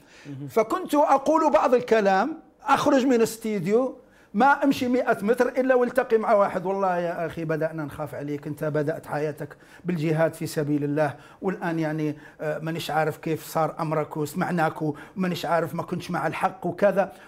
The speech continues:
Speaker 2: وأنا أعرف هذا الملف من بدايته، وأنه لا يمكن أن يجلب أي نفع للأمة الإسلامية من هذا الفكر، لأنه كنت نعرفه من قبل.
Speaker 1: مم.
Speaker 2: والله،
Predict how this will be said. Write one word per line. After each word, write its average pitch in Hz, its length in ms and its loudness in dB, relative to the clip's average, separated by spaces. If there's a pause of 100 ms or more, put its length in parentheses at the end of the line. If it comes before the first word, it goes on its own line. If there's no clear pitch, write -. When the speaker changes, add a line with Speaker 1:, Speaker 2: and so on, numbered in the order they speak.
(160)
Speaker 2:
وأنا 247 340 2
أعرف 302 380 2
هذا 262 260 4
الملف 262 400 2
من 254 160 0
بدايته، 240 640 4
وأنه 262 580 2 (240)
لا 254 340 6
يمكن 269 640 4
أن 269 200 4
يجلب 240 440 4 (240)
أي 311 380 4
نفع 277 360 4
للأمة 254 420 2
الإسلامية 247 540 2
من 285 140 2
هذا 247 160 4
الفكر، 226 320 2
لأنه 247 280 2
كنت 262 220 0
نعرفه 277 300 4
من 294 160 2
قبل. 190 300 0 (220)
Speaker 1:
مم. 139 60 -12 (280)
Speaker 2:
والله، 190 680 2